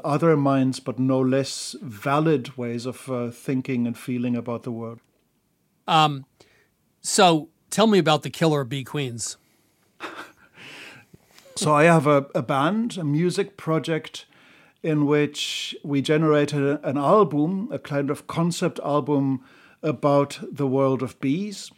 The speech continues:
Speaker 1: It's a kind of nineteen eighties style independent rock <laughs> music album.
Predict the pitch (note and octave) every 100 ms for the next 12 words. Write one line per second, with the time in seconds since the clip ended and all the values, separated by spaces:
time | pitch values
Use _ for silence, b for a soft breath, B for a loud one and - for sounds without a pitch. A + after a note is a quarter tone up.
0 | _ _ _ _ _ _ _ _ - D#3+
1 | D#3 - C#3+ C3+ C3+ B2 A#2+ - - D3
2 | A#2 C3 D3+ D#3 C3+ C3+ C#3 D#3+ F3 D#3
3 | C#3+ - - - - D3 C#3 D3+ C#3+ C#3
4 | C3+ C3+ B2 A#2+ A#2 C3+ D#3+ - D3+ D#3
5 | D#3+ F3+ - D#3+ D3+ D#3